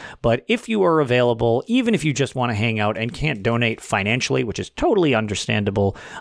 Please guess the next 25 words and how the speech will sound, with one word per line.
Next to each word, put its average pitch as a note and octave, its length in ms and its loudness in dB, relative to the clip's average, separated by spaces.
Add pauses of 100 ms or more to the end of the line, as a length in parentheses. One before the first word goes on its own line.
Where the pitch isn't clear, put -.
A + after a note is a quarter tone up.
um, G#2 400 2 (360)
the A2 140 0
weekend D#3+ 640 -2
of B2 180 0
December D3+ 840 0
first, - 480 -2
second, C3+ 280 -2
and F#2 160 -6
third, D3+ 460 2 (100)
we A2+ 280 2
are A2+ 100 2
going A2 220 0
to G#2+ 80 -2
be G#2 100 2
doing G#2 300 2
our F2+ 240 0
big D#3+ 520 -2 (120)
Extra C3+ 320 -4
Life A#2+ 280 2
year-end A#2 520 0
marathon, F#2 680 -2
which, F#2+ 300 -6
um, F#2+ 320 -4 (960)
this D3+ 220 0
is C#3+ 240 0